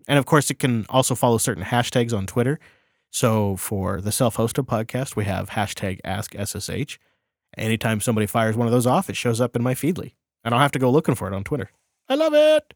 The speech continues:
And of course, it's what powers podcasts. You know, if you go to coder dot show slash subscribe, you'll see right there, we just have a straight up R S S feed you can put into anything. But, like, when you put it on Spotify or you put it on Apple Podcasts, you're giving them the R S S feed.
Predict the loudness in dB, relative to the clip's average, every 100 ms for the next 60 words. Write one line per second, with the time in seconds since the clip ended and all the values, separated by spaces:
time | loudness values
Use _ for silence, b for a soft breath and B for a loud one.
0 | b b b b b 6 6 8 6 8
1 | 4 4 2 4 4 6 4 4 2 2
2 | -2 -4 -10 -12 _ _ _ -2 2 2
3 | 2 6 6 6 6 6 8 4 4 4
4 | 4 4 2 0 2 2 0 0 4 6
5 | 4 4 4 4 4 2 2 2 2 2
6 | 2 2 2 2 4 2 2 2 0 0
7 | -6 -6 b b b -4 -2 2 2 4
8 | 4 2 2 -4 -10 -12 _ _ _ 0
9 | 2 4 6 6 6 6 6 6 4 4
10 | 4 4 2 -4 -6 -10 _ _ -4 -2
11 | 2 4 4 4 2 0 2 2 2 -4
12 | -2 -4 -10 _ _ _ _ _ _ -2
13 | 4 6 8 8 8 8 6 2 0 -8